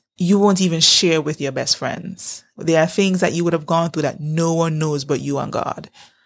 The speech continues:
Now that you're in a place where you're happy, you're laughing more, you're enjoying the things that you once thought were, were unattainable,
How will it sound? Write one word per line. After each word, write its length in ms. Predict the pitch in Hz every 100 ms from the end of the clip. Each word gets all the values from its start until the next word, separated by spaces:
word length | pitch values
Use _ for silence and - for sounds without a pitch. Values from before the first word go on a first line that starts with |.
| _ -
Now 220 | 180 185
that 120 | 185
you're 140 | 190 190
in 80 |
a 40 | 185
place 300 | 185 175 -
where 100 | 156
you're 160 | 147
happy, 840 | 143 - 175 180 147 143 165 175 _
you're 340 | - 160 160 -
laughing 600 | - 170 202 - 196 165 165
more, 340 | 165 160 147 -
you're 380 | 160 170 165 -
enjoying 480 | 175 175 180 196 196
the 80 | 185
things 360 | 185 180 175
that 160 | 160 -
you 140 | 160
once 440 | 156 170 170 170 -
thought 360 | 175 165 -
were, 400 | 156 165 156 151 - - -
were 120 | 190 185
unattainable, 960 | 180 170 156 175 190 220 165 170 -